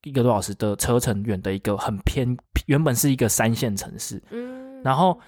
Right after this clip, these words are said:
Speaker 1: 其实这种方式也是奥运会，奥运这个协会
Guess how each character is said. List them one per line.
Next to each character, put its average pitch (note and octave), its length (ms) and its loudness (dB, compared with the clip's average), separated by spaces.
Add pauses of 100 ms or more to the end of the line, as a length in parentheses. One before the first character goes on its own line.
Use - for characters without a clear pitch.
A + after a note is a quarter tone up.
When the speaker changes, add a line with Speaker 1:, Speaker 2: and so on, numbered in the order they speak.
(120)
Speaker 1:
其 E3 180 2
实 E3+ 140 4
这 G3+ 160 2
种 A2 180 2
方 B2+ 300 0
式 B2+ 220 -2
也 G#2 140 0
是 C3 420 -2 (120)
奥 C3 220 4
运 B2+ 260 0 (300)
会， - 380 0
奥 D3 240 4
运 C#3+ 180 2
这 C3+ 80 0
个 G#2+ 240 2
协 G#2 260 -4
会 - 240 2